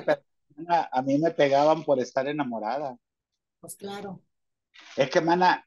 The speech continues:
Speaker 1: yo me enamoré de un muchacho.
Speaker 2: Ujú.
Speaker 1: A ese niño le decían el burro, pero no por pitudo, por pendejo el cabrón, o sea, era un burro.
Speaker 2: Ajá.
Speaker 1: Yo me enamoré tanto de ese muchacho que qué no hacía yo por él.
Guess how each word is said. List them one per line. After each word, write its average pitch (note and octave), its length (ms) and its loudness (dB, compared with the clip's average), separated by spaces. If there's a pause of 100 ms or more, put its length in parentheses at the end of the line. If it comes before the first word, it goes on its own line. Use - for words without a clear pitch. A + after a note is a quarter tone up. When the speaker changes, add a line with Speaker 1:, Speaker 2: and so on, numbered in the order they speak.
Speaker 1:
yo D#3+ 320 4
me F#3 160 -2
enamoré D#3 520 2
de D3 120 -4
un C#3+ 100 -6
muchacho. D3 580 -4 (480)
Speaker 2:
Ujú. G3 300 -12 (880)
Speaker 1:
A C3 120 2
ese C#3 260 0
niño D3 380 4
le C#3 120 0
decían C3 400 0
el C3 140 0
burro, C3+ 560 0
pero E3+ 200 4
no G#3 180 2
por A#3 200 2
pitudo, F#3+ 480 0
por C3+ 180 0
pendejo C#3 480 0
el - 80 -8
cabrón, D3 440 0
o F#3+ 60 -12
sea, B2 260 -6
era C3 100 -8 (160)
un - 360 -14
burro. - 360 -4 (680)
Speaker 2:
Ajá. G#3+ 260 -10 (840)
Speaker 1:
Yo D#3 220 0
me G3 120 -2
enamoré E3+ 400 4
tanto D#3 420 0
de C#3+ 100 0
ese C#3+ 180 -6
muchacho A#2 600 -6 (1300)
que C#3 160 -6
qué D#3 160 0
no F3 140 0
hacía D#3+ 340 -2
yo D3 220 -2
por C#3+ 140 -2
él. C#3 140 -4